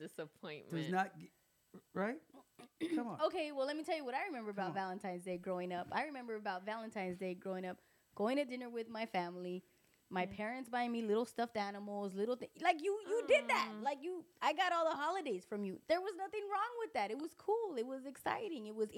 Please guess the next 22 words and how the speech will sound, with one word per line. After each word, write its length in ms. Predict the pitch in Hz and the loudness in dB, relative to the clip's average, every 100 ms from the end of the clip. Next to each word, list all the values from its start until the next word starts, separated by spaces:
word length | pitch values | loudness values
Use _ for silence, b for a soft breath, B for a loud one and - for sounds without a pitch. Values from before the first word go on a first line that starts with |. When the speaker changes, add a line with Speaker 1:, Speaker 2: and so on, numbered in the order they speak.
| 277 | 2
Speaker 3:
interactive. 500 | 269 254 330 - 202 | 2 0 0 -2 0
It 120 | 196 | 0
was 140 | 208 | 0
engaging. 680 | 220 226 208 269 254 190 185 - | 0 -2 -2 -2 -6 -6 -8 -4
Speaker 2:
what, 320 | 180 247 370 - | 2 2 2 -2
what 260 | 240 349 349 | -2 -2 -4
would 140 | 392 | -4
happen 480 | 254 262 240 180 165 - _ _ _ | -2 -2 0 0 -2 -8 _ _ _
if 180 | - 190 165 - | 0 0 0 -6
DeLuca 640 | 151 190 196 214 - 208 202 - _ 147 | 2 2 2 -6 2 2 2 -4 _ -2
grew 280 | 190 185 | 4 6
up 200 | 165 143 - b b b _ _ _ _ _ _ _ - b b b _ | 4 0 -8 b b b _ _ _ _ _ _ _ -20 b b b _
knowing 580 | - 156 175 175 165 165 - | 2 4 4 2 0 -2 -6
that 160 | 139 147 - _ - | -2 -2 -4 _ -2
there 160 | 160 | 2
is 120 | 180 - | 2 0
no 80 | |
Santa 260 | 127 127 117 | -2 -2 -6
Claus 240 | - - - - _ _ _ _ _ | -10 -16 -18 -20 _ _ _ _ _
from 160 | 175 170 | 2 4
day 160 | 190 | 4
one? 280 | 190 160 104 | 4 2 -2